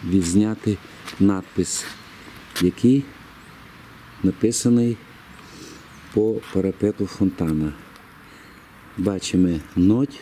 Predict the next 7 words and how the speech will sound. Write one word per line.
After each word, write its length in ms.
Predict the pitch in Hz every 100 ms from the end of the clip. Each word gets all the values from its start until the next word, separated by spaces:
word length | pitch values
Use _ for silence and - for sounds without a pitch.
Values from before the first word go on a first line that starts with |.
| -
тобто 340 | 87 - 85
великий, 480 | 82 101 135 135 98
сент, 400 | - 95 80 80 -
летеш, 600 | - 90 127 - 139 - - - - - - -
рол — 360 | - 104 110 92
це 240 | - - 90
прізвище 800 | - 101 87 92 - - 85